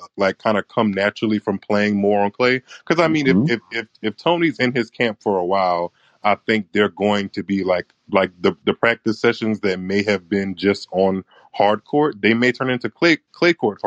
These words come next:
Speaker 1: uh, sessions or training blocks. And I think that's going to yield good dividends for him on every surface, because it allows him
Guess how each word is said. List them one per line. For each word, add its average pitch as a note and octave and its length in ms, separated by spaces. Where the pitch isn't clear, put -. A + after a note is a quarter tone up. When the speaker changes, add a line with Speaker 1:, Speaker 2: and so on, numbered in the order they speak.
Speaker 1:
uh, F#2 280
sessions F#2+ 520
or F#2 100
training A#2+ 400
blocks. F#2 420
And G#2+ 80
I G#2 80
think A#2 260
that's G#2 160
going G#2 320
to - 160
yield G2 320
good F#2+ 160
dividends F#2 420
for G2 140
him F#2+ 220
on F2 200
every G2+ 280
surface, F2+ 420
because G2+ 260
it G2+ 80
allows F#2+ 420
him F#2 260